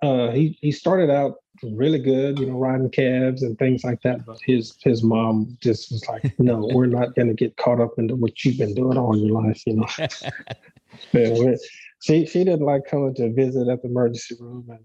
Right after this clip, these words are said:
Speaker 1: you know, they're holding up the, the X-rays, and my shoulder's out of place or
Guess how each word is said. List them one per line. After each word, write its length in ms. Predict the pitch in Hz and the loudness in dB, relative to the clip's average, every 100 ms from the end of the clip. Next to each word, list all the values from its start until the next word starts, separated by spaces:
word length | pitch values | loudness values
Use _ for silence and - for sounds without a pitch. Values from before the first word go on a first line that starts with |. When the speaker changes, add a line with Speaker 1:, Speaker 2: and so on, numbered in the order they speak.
| _ | _
Speaker 1:
you 60 | 127 | -18
know, 60 | 117 | -12
they're 140 | 123 | -6
holding 360 | 120 120 120 117 | 0 0 -2 -10
up 120 | - - | -8 0
the, 220 | 117 113 _ _ - | 0 -2 _ _ 0
the 140 | 131 | 2
X-rays, 540 | 131 123 127 120 117 | 2 0 0 0 0
and 120 | 120 131 | 0 -2
my 100 | 123 | -2
shoulder's 480 | - 123 123 120 | 2 4 4 2
out 160 | 120 110 | 0 -2
of 80 | - | -4
place 520 | - 120 113 117 - | 0 2 2 -2 -8
or 220 | 110 104 | -14 -14